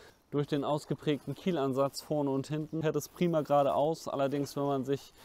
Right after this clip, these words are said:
während der Fahrt gemütlich so nach hinten lehnen will, dann fährt es ganz schnell ungewollt Kurven.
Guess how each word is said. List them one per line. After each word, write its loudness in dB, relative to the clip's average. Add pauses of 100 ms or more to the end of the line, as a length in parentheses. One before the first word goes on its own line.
(160)
während 2
der 2
Fahrt 0
gemütlich 0
so -2
nach 0
hinten 0
lehnen 2
will, 2 (300)
dann -2
fährt 2
es -2
ganz -4
schnell 2
ungewollt 4
Kurven. 2